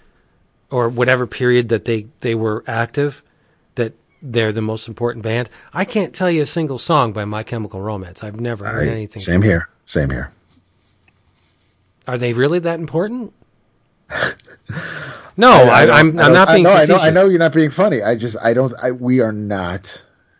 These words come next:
Speaker 2: we're not the target audience for that.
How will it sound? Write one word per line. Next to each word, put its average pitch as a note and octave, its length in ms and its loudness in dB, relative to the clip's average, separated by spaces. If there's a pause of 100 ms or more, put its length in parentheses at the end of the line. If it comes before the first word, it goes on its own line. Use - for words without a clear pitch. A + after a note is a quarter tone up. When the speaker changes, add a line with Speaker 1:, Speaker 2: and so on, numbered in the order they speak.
(520)
Speaker 2:
we're B2 400 2
not D#2+ 240 -8
the C#2 80 -16
target A#1+ 300 -10
audience A1+ 300 -14
for - 120 -20
that. - 260 -18